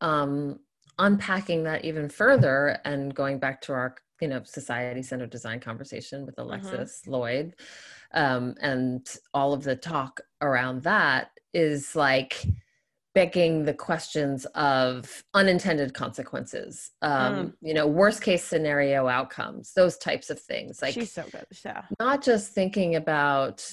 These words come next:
Speaker 1: this sort of perfect pattern of this singular customer,
Speaker 2: Yeah.
Speaker 1: the happy path or whatever.
Speaker 2: But how could
Speaker 1: But
Speaker 2: people use this for bad?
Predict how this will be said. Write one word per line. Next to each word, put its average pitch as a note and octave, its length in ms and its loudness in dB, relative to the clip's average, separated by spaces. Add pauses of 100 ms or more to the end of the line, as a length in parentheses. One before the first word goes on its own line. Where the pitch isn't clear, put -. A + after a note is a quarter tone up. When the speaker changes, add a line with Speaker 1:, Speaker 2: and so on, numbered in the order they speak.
(260)
Speaker 1:
this D#3+ 240 -2
sort D3+ 300 0
of C#3 240 -2 (100)
perfect F3 520 2
pattern D#3 560 4
of C#3+ 300 -2
this D3 260 0
singular C#3+ 480 4
customer, G3 800 -2 (500)
Speaker 2:
Yeah. D#3+ 220 -6 (360)
Speaker 1:
the E3+ 100 6
happy D#3 380 2
path F3+ 580 2
or A#3 100 0
whatever. A3+ 600 2 (300)
Speaker 2:
But G3+ 160 4
how D#3 160 6
could C3+ 120 6
Speaker 1:
But - 40 -8
Speaker 2:
people F3+ 540 2
use F3+ 240 -6
this E3 160 -8
for E3 160 -12
bad? - 360 -8